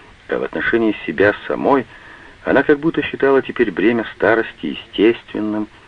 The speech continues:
закономерным, лёгким, и с радостью пожертвовала бы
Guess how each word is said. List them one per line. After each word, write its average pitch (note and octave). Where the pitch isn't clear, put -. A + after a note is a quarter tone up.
закономерным, D#2+
лёгким, G#2
и F2
с -
радостью C#3
пожертвовала A#2
бы G#2